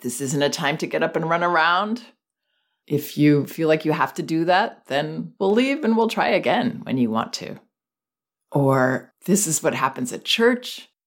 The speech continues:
We're going to go in, we're going to sit down in this pew, and we'll hear music. There's people singing, and we're going to sing along with them. You can sing along with us."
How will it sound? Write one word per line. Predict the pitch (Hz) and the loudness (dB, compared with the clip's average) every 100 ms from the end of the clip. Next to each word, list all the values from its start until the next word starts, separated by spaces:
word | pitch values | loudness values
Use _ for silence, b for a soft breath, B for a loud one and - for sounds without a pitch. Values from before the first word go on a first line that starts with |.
| _ _ _ | _ _ _
We're | - | -12
going | - 139 | -4 -2
to | 139 | -2
go | - 120 139 | -2 0 2
in, | 143 170 170 | 2 2 0
we're | 131 | -2
going | 120 117 | 0 0
to | - | -2
sit | - 127 - - | -2 -2 -2 -2
down | 175 175 180 180 180 - - | 0 2 2 0 -4 -14 -6
in | 202 | -2
this | - | -2
pew, | - 220 208 190 185 185 b b b b b - | -4 6 6 6 2 0 b b b b b -8
and | 143 143 135 135 127 - _ - | -4 -2 -2 -2 -4 -6 _ -4
we'll | 139 | -2
hear | 139 131 | 4 4
music. | 120 139 175 202 202 196 202 - - | 4 6 6 6 6 4 2 -2 0
There's | 127 127 | 2 2
people | - 156 - 127 | -2 -6 -2 -2
singing, | - - 156 180 202 214 214 214 - _ _ _ _ - | -2 0 2 4 6 6 4 2 -10 _ _ _ _ -6
and | 120 117 - | -2 -2 0
we're | 147 165 | 2 4
going | 175 165 | 4 2
to | 143 | -2
sing | - 151 143 | -2 -2 -2
along | 131 123 120 | 2 2 4
with | 131 - | 2 0
them. | 170 214 247 - _ _ | 0 2 2 -2 _ _
You | - 151 151 | -8 -4 -2
can | 160 | -2
sing | - 165 | 0 0
along | 160 160 160 | 4 4 4
with | 151 - | 0 2
us." | 208 220 - - | 0 0 -4 -10